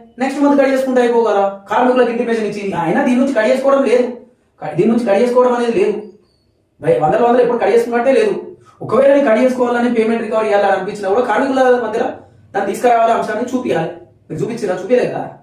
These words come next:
కానీ వీళ్ళు ఏం చేస్తారంటే, ఇది లాక్ ఉంది కాబట్టి దీని నుంచి రికవరీ చేస్తామని అన్నారు. పద్దెనిమిది ముప్పై ఐదు, పద్దెనిమిది నలభై, నలభై, నలభై ఐదు, యాభై, యాభై ఐదు అని గుడి కోడ్లు, టెంపుల్ కోడ్స్. టెంపుల్ కోడ్స్‌లోకి వెళ్ళిపోతుంది అమౌంట్.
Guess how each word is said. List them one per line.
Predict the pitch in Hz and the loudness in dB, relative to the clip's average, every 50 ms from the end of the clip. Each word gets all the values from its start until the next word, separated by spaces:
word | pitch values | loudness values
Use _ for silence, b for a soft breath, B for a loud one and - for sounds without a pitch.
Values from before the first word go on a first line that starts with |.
| _ _ _ _ _ _ - | _ _ _ _ _ _ -6
కానీ | 214 220 240 254 226 214 247 - | -2 0 0 2 0 0 -2 -4
వీళ్ళు | 180 175 220 226 220 233 | -4 -4 -2 0 2 4
ఏం | 247 | 4
చేస్తారంటే, | 247 262 - - - 233 240 240 247 | 4 2 2 0 0 -2 -2 -2 -2
ఇది | - 196 165 | 0 0 2
లాక్ | 160 - - - - 269 | 2 2 2 2 0 0
ఉంది | 247 247 | 0 2
కాబట్టి | 226 208 208 220 214 262 | 2 2 2 0 0 -2
దీని | - - 220 226 240 | -4 -2 -2 -2 0
నుంచి | 240 233 214 | -2 -2 -4
రికవరీ | 220 214 220 220 208 214 | -2 -2 0 0 0 0
చేస్తామని | 208 208 190 180 175 175 | -2 -2 -2 -2 -2 -2
అన్నారు. | 170 160 156 - - - - B B B B B - - | 0 0 0 -2 -2 -4 -6 B B B B B -4 -2
పద్దెనిమిది | 180 180 - 247 254 254 254 240 | -2 2 2 2 4 4 2 2
ముప్పై | 220 220 226 233 226 | 0 0 0 0 0
ఐదు, | 233 254 | 0 0
పద్దెనిమిది | - 196 190 214 214 220 208 196 | 0 -2 -2 -2 -2 -2 0 -2
నలభై, | 196 196 196 190 - - 175 | 0 0 0 -2 -2 -4 -4
నలభై, | 180 185 190 208 196 - 233 - | -4 -2 -2 -2 -2 -2 -2 -2
నలభై | 185 185 185 202 202 | -2 -2 0 0 2
ఐదు, | 196 196 220 | 2 2 2
యాభై, | 208 180 180 190 196 196 208 180 | 2 2 2 2 0 0 0 0
యాభై | 180 180 185 185 180 | 0 2 2 2 2
ఐదు | 180 190 | 2 2
అని | 180 175 - - | 0 0 0 -2
గుడి | 160 156 175 220 262 285 - - - - | -2 -2 -2 0 0 -2 -2 -6 -8 -12
కోడ్లు, | - 190 196 190 156 135 - 143 - - _ _ _ _ _ _ _ _ - | 0 0 2 2 2 -2 -6 -10 -14 -20 _ _ _ _ _ _ _ _ -4
టెంపుల్ | 180 190 233 240 226 - | -4 -2 0 -2 -2 0
కోడ్స్. | 180 170 156 - - - B B B B B | 0 0 0 -2 -6 -12 B B B B B
టెంపుల్ | 202 240 240 240 294 285 - | 0 0 2 0 0 0 2
కోడ్స్‌లోకి | 247 240 240 240 240 - 220 214 208 214 247 | 4 4 4 4 2 0 0 0 0 2 2
వెళ్ళిపోతుంది | 254 247 240 240 240 233 208 196 180 175 | 2 2 4 2 4 2 4 2 2 0
అమౌంట్. | 175 190 190 170 156 - - | 0 0 0 0 -2 -4 -8